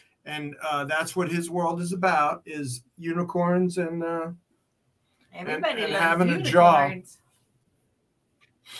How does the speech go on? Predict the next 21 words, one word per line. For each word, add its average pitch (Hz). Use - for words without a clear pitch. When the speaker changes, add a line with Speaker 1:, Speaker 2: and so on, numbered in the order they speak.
Speaker 1:
And, 151
um, 139
okay, 165
so 170
now 190
we 208
have, 175
what -
was 226
the 247
name 254
of 196
that 147
imprint? 147
They -
called 185
it 190
Atlas 180
Seaboard, 151
I 123
thought. 123